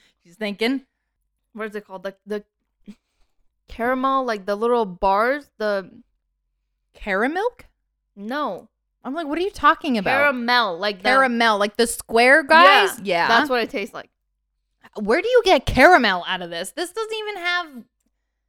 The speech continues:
Speaker 1: caramel anywhere.
Speaker 2: I know, but that's what it tastes like to me. <laughs>
Speaker 1: Okay.
Speaker 2: That and the thing that I said earlier, the, um,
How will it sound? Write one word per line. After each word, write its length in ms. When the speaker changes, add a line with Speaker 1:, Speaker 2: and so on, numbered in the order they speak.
Speaker 1:
caramel 400
anywhere. 580
Speaker 2:
I 100
know, 180
but 120
that's 220
what 80
it 100
tastes 240
like 180
to 100
me. 240
<laughs> 40
Speaker 1:
Okay. 640
Speaker 2:
That 560
and 260
the 80
thing 240
that 100
I 80
said 200
earlier, 500
the, 500
um, 600